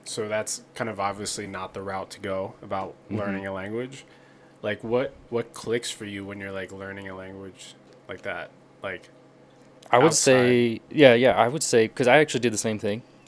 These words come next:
Speaker 2: I took three years, uh, two or three years of Spanish. I don't even remember how many. That's how impactful it was, right? Um, but the number one thing is you gotta find ways that you're excited to learn.
Speaker 1: Mm.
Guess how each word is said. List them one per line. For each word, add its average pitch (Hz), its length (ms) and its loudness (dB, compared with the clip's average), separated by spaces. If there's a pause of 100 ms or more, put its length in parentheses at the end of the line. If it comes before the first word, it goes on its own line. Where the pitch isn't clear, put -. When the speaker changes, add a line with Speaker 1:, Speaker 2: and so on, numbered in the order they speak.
Speaker 2:
I 104 340 0
took - 320 -4 (720)
three 107 240 -4
years, 113 640 -4
uh, 139 80 -8 (260)
two - 100 -4
or 151 60 0
three 147 180 2
years 143 200 2
of 127 80 -6
Spanish. 143 260 4
I - 60 2
don't 156 100 8
even 113 120 6
remember 107 240 4
how 113 100 4
many. 90 240 -2 (520)
That's 107 180 2
how 113 140 4
impactful 98 460 2
it - 60 -10
was, 85 400 -8
right? 101 240 -4 (760)
Um, 90 500 -4
but 113 280 6
the 113 100 0
number 113 340 4
one 127 240 6
thing 127 480 2 (100)
is 104 580 -2 (480)
you 113 120 -2
gotta 123 180 6
find 117 340 2
ways 117 420 2
that 107 140 2
you're 95 180 0
excited 95 720 0
to - 120 -8
learn. 87 460 -8
Speaker 1:
Mm. 104 280 -10